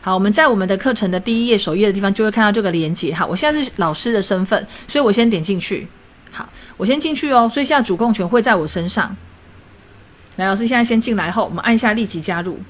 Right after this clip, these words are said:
OK，现在是我一个人而已哦。好，那启威老师，请你们加入咯。然后我们也可以顺便示范一下外部老师可以加进来的方法。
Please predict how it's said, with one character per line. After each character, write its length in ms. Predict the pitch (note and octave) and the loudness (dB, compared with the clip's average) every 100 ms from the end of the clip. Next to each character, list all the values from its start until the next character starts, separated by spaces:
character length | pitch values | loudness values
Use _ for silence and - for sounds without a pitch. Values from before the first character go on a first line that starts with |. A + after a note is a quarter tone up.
| - - - - - - - - | -20 -20 -20 -20 -20 -20 -20 -10
OK， 200 | - G3+ | -6 -4
现 100 | F#3 | -2
在 40 | C#4 | -2
是 80 | D4 | 0
我 120 | G3 | 2
一 80 | G#3+ | 2
个 80 | |
人 140 | A3 F#3+ | 2 2
而 140 | F#3+ | 2
已 120 | G#3+ F3+ | 2 2
哦。 140 | F3 - - | 0 -4 -8
好， 240 | - F3+ F#3 A#3+ | -2 -2 -4 2
那 200 | A#3 G#3+ | 2 4
启 160 | - | 2
威 160 | C4 D4+ | 4 6
老 100 | A3 | 4
师， 140 | C#4+ | 2
请 260 | C4+ G#3 F#3 | -2 -2 0
你 60 | |
们 200 | F#3 F#3 | 0 0
加 200 | F#3 A#3+ | 2 2
入 160 | B3 A#3 | 2 2
咯。 200 | G3 G3 - - - - - | 2 0 -6 -20 -20 -20 -10
然 100 | G#3 | -4
后 220 | G#3 C#4 A3+ | 2 2 2
我 120 | G3+ | 0
们 120 | G3+ | 0
也 40 | |
可 120 | G3+ C4+ | 2 2
以 60 | |
顺 160 | A#3+ C4+ | 2 2
便 100 | B3+ | 0
示 160 | A#3 | 0
范 180 | B3 A#3+ | 0 2
一 60 | G#3 | 2
下 160 | A#3 | 2
外 160 | A3 A#3+ | 4 2
部 140 | A#3+ | 2
老 120 | G3+ D#3 | -2 -2
师 200 | - G3 | -4 -2
可 100 | G3+ | -2
以 60 | |
加 180 | D#3+ F#3 | -2 -4
进 140 | G3+ | -2
来 100 | F3 | -6
的 80 | D3 | -6
方 240 | - D#3+ F3+ | -6 -6 -6
法。 180 | D3+ | -10